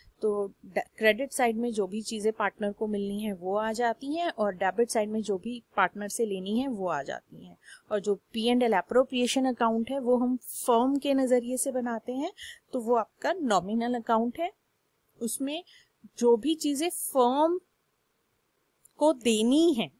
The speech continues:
जो फर्म के एक्सपेंसेस हैं वो आ जाते हैं आपके डेबिट साइड पे और जो भी चीज़ें फर्म को मिलनी है वो चीज़ें आ जाते हैं क्रेडिट साइड पे। ये चीज़ यहाँ बताने का ये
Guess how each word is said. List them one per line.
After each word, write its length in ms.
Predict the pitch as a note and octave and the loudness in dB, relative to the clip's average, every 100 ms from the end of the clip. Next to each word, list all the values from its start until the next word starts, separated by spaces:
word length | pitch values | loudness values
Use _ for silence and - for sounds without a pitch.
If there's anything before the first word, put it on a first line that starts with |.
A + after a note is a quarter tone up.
| _ _ | _ _
जो 80 | A3 | -6
फर्म 320 | A3 A#3+ A#3 | -4 -2 -2
के 80 | A#3+ | 0
एक्सपेंसेस 760 | A#3 - - G3 G#3 - B3 A3 | 0 -2 -4 -2 -2 -2 -2 -2
हैं 120 | F#3+ _ - - - | -6 _ -20 -20 -2
वो 100 | A#3 | 4
आ 180 | C4+ A#3 | 6 6
जाते 300 | A3+ G#3 A3 | 4 2 0
हैं 100 | A3+ | -2
आपके 360 | G#3 - C4 | -4 -4 -2
डेबिट 380 | A3+ F3 F3 A#3 | 0 0 0 -4
साइड 280 | - C4 B3+ - | -2 -2 -4 -4
पे 140 | E4+ E4+ _ _ - | -6 -8 _ _ 0
और 280 | A3 B3 | 2 2
जो 300 | G#3+ F#3+ G#3+ | 0 0 0
भी 220 | G3 D4 D#4 | 0 -2 -2
चीज़ें 560 | - B3+ A#3 A#3+ D4+ | -4 -10 -6 -2 -2
फर्म 440 | G4 - A#3 A3+ A3+ | -4 -4 -2 0 0
को 180 | C4 | 0
मिलनी 600 | B3+ A3 G3 G#3+ C#4 F#4+ | 0 0 0 -2 0 0
है 240 | E4+ D4+ E4 | -2 -2 -4
वो 240 | C#4 G#3+ | -6 -8
चीज़ें 320 | A3+ A3 G3+ | -6 -6 -4
आ 140 | G#3 F#3+ | -6 -6
जाते 320 | F#3 F3+ F3+ | -8 -8 -10
हैं 320 | F3+ F#3+ A#3+ - _ _ | -12 -10 -12 -14 _ _
क्रेडिट 400 | A3 F3+ E3 - | -4 -2 -4 -10
साइड 240 | - - - | -14 -14 -16
पे। 140 | - D#3+ - - _ - | -18 -18 -20 -20 _ -6
ये 220 | A#3 E4 | 0 0
चीज़ 460 | D#4+ D#4+ D#4+ E4 E4+ F4 - _ _ _ A#3+ | 0 -4 -4 -2 -2 -2 -6 _ _ _ -2
यहाँ 280 | A3 A3+ C4+ | 2 2 2
बताने 380 | B3+ B3 B3 | 2 2 2
का 180 | B3 C4+ | 2 2
ये 480 | C4+ G3+ A#3 C#4 D4+ | 2 0 0 0 -2